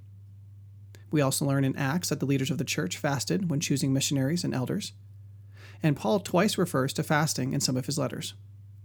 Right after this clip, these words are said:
Now, with the exception of the Day of Atonement, many of the fasts weren't necessarily expected from the church, but it was something we know they were doing.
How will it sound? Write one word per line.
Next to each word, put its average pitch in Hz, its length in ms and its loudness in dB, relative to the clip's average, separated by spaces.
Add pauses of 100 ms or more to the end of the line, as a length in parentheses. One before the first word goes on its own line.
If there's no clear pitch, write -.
(1160)
Now, 175 120 6
with 147 120 2
the 175 80 8
exception 233 500 0
of 156 200 2
the 156 60 0
Day 143 140 4
of 156 80 4
Atonement, - 440 -4 (360)
many 147 180 4
of 208 80 2
the 214 60 0
fasts 135 640 -2
weren't 165 420 2
necessarily 139 640 2
expected 165 800 0
from - 220 -4
the 131 80 -2
church, - 500 -6 (560)
but 151 100 0
it 147 60 2
was 202 180 2
something 160 340 4
we 170 120 6
know 127 260 0
they 127 120 -2
were 123 140 -2
doing. 143 380 4